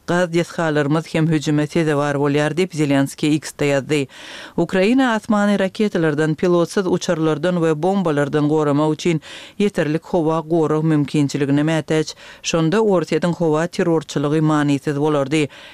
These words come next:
"Dünýä Moskwany hakyky gepleşikler üçin stoluň başyna geçmäge mejbur etmeli" diýip Ukrain prezidenti belledi. On dördünji oktýabrda Ukrainanyň daşary işler ministri Andrei Sibiha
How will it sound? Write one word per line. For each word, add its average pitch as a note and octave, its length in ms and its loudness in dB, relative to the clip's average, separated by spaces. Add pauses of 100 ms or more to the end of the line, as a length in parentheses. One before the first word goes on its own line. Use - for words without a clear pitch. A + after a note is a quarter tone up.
(140)
"Dünýä E3 340 2
Moskwany F#3 580 0
hakyky E3 420 -2
gepleşikler E3 680 -2
üçin D#3+ 320 -2
stoluň D#3 500 0
başyna D#3+ 300 -2
geçmäge D#3 600 0
mejbur D#3 380 2
etmeli" C#3+ 420 0
diýip F#3+ 140 -2 (420)
Ukrain D#3 460 0
prezidenti C#3 680 0
belledi. C#3 460 0 (380)
On D#3 180 2
dördünji D#3+ 340 0
oktýabrda B3 480 0
Ukrainanyň F#3+ 640 2
daşary E3+ 300 0
işler F#3+ 240 0
ministri E3+ 560 0
Andrei D#3+ 380 2
Sibiha F3+ 640 0